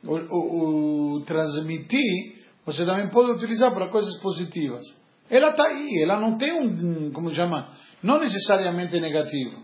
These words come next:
Depende o uso que você faz dela. Ela tá lá para te trazer, entre aspas, todo tipo de informação. Agora, isso aí é a diferença que, que nós fazemos no mundo.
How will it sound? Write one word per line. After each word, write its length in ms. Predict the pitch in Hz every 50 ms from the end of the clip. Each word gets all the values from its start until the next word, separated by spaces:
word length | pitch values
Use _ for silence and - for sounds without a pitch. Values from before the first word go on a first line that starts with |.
| - _ _ _ _ _ _ _ _ _ _ _ -
Depende 540 | 151 170 170 - - 214 254 254 247 233 208 -
o 400 | 208 196 208 214 233 277 311 339
uso 240 | 320 - 240 254 -
que 100 | - 220
você 280 | 180 180 170 - 190 -
faz 260 | - 175 160 156 139
dela. 260 | 131 131 123 120 - - - _ _ _ _ _ _ _ _ _ _ _ _ _ _ _ _ _ _ _
Ela 220 | - 240 285 277
tá 80 | - 254
lá 140 | 233 254 262
para 140 | 269 262 247
te 100 | 196 220
trazer, 300 | 220 214 202 175 185 240 226
entre 160 | - 208 190
aspas, 340 | 214 240 233 - - - -
todo 220 | - 247 247 233 180
tipo 240 | 254 220 - 226
de 80 | 214 208
informação. 560 | 185 170 175 180 175 170 165 156 - - - - - - - _ _ _ _ _ _ _ _ _ _ _ _ - - - - - - - -
Agora, 580 | - 160 147 151 160 151 123 113 - - - - - _ _ _ -
isso 340 | 196 254 277 - - 247 240
aí 120 | 226 226
é 80 | 247 240
a 80 | 240
diferença 500 | - 190 - 175 180 170 175 175 175 185 170 -
que, 140 | 170 160 -
que 140 | - - 160
nós 300 | 151 156 170 180 180 - -
fazemos 440 | 143 131 123 139 139 135 135 131 127
no 100 | 135 127
mundo. 340 | 127 127 127 127 127 -